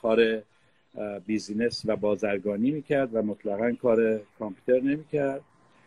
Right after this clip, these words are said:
و اتفاقاً تجربه خوبی، اگر لازم باشه این رو بگم، برای اینه که من اونجا وقتی رفتم و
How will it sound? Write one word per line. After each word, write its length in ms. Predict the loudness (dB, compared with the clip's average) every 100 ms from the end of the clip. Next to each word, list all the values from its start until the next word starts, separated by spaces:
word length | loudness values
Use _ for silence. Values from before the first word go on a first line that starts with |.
| _
و 40 |
اتفاقاً 300 | 4 6 2
تجربه 440 | 4 2 2 2 2
خوبی، 320 | 2 4 6
اگر 240 | 4 4
لازم 340 | 2 0 0 -2
باشه 220 | 0 -2
این 180 | -2 0
رو 80 | 0
بگم، 360 | 0 0 -2
برای 180 | -4 -6
اینه 160 | -8 -14
که 120 | -10
من 220 | -8 -6
اونجا 320 | -8 -6 -4
وقتی 260 | -4 -6 -4
رفتم 440 | -4 -2 -4 -2 -2
و 200 | -4